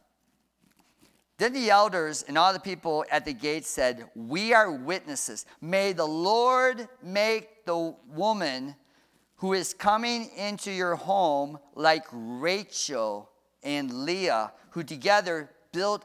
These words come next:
up the family of Israel." If you remember right, Jacob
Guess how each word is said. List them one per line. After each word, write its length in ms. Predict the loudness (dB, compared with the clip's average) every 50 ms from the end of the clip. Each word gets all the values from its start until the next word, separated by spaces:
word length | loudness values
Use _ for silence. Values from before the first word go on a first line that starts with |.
| -2 2
up 640 | 6 6 6 6 4 2 -4 -16 -20 _ _ _ _
the 120 | -6 -6
family 840 | -6 -6 -6 -4 -2 0 0 0 0 0 -2 -2 -2 -4 -6 -8 -12 _ _ _ _ _ _
of 400 | 2 4 4 4 4 2 -2 -8 -16 _ _
Israel." 760 | -6 -4 -4 -4 -4 -6 -6 -6 -6 -6 -6 -6 -8 -10 -16 _ _ _ _ _ _ _ _ _ _ _ _ _ _ _ -12
If 160 | -8 -6 -4
you 60 | -4
remember 380 | -2 0 0 0 0 0 -2 0
right, 320 | 2 2 2 2 0 -6 -10 -18 _ -20 -20 -14
Jacob 560 | -8 -6 -4 -4 -4 -2 0 2 2 2 0